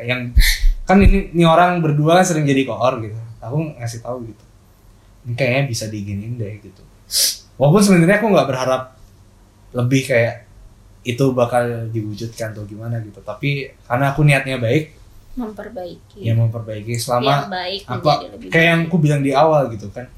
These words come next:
Speaker 1: bahwa ke-, ketika aku masuk Kominfo itu bukan berarti aku harus itu aja yang aku urus gitu, tapi kalau memang ada hal yang bisa aku sampaikan dan itu baik gitu ya, itu aku sampaikan lewat Karhes, <laughs> lewat Trisma, karena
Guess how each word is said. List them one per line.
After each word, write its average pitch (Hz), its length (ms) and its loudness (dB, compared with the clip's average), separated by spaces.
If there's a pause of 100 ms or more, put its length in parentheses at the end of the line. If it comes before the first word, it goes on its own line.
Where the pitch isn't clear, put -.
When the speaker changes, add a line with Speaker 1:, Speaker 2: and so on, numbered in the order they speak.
(640)
Speaker 1:
bahwa 113 540 0
ke-, - 240 -16 (680)
ketika 135 320 2
aku 151 80 -2
masuk 135 260 -4
Kominfo 120 440 -6
itu 180 280 -4
bukan 123 360 -4
berarti 113 360 -4
aku 113 380 -6
harus 120 580 0
itu 120 220 -10
aja 123 240 0
yang 156 240 4
aku 151 60 -2 (100)
urus 139 240 -4
gitu, 110 220 -10
tapi 156 500 -2 (460)
kalau 151 260 4
memang 139 260 -2
ada 135 200 0
hal 135 180 -2
yang 131 220 -4
bisa 123 280 -4
aku 120 120 -12
sampaikan 123 760 -2 (140)
dan 123 200 -6
itu 110 380 -8
baik 104 380 -10
gitu 135 240 -16
ya, 110 260 -10
itu - 160 -20
aku 120 160 -14
sampaikan 113 640 -10 (460)
lewat 98 260 -10
Karhes, 135 480 0
<laughs> - 60 0
lewat 151 240 2
Trisma, 151 460 -4
karena 135 280 -8